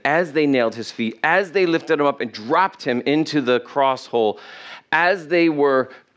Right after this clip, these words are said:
mocking him and taunting him continuously, "Father, forgive them. They do not know what they are doing." One of the thieves crucified along with Jesus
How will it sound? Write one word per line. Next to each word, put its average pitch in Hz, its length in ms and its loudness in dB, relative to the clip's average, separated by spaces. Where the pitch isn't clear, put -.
mocking 160 800 2
him 107 280 -8
and 120 180 -2
taunting 151 440 -2
him 117 180 -2
continuously, 143 800 -2
"Father, 160 640 -2
forgive 113 580 -4
them. 113 180 -2
They 113 100 -8
do 170 300 -2
not 185 260 0
know 151 540 2
what 139 440 0
they 135 180 0
are 120 180 -2
doing." 117 800 0
One 185 560 0
of 147 160 0
the 135 100 2
thieves 180 640 0
crucified 165 640 0
along 156 360 2
with 156 100 0
Jesus 170 540 0